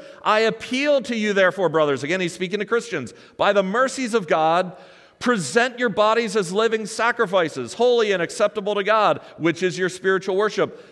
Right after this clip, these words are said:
Do not be conformed to this world, but be transformed by the renewal of your mind,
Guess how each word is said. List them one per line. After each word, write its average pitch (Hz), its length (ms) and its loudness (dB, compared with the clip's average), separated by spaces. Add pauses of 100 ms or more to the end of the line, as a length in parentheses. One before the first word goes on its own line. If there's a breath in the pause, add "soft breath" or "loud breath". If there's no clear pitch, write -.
(300 loud breath)
Do 226 160 2
not 226 440 2
be 269 120 -2
conformed 220 920 0
to 214 100 -2
this 190 240 -2
world, 170 560 0 (160 loud breath)
but 190 260 0
be 190 140 -4
transformed 202 1080 -2
by 185 200 2
the 190 100 0
renewal 185 720 0
of 190 100 -2
your 196 120 0
mind, 156 800 -2